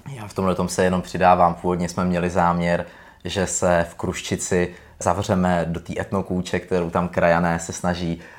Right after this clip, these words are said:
už spoustu let z ní vytvořit takový centrum toho krajanského živlu v Kruščici a tam nějak zkusíme dát dohromady etnografické muzeum, ale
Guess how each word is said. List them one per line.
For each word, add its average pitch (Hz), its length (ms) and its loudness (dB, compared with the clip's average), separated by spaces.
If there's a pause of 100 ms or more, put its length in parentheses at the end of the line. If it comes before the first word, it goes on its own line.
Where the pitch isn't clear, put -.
už - 280 -8
spoustu - 520 0
let 85 340 4
z 82 140 -4
ní 90 80 0
vytvořit 87 360 -4
takový 85 260 -4
centrum 92 480 -2
toho 90 180 -4
krajanského 87 520 -2
živlu 87 200 -4
v - 80 -8
Kruščici 87 640 -4 (300)
a - 80 -6
tam - 180 0
nějak 87 280 0
zkusíme 95 420 -2
dát 90 220 4
dohromady 90 480 0
etnografické 90 720 0
muzeum, 90 580 0 (420)
ale 90 460 6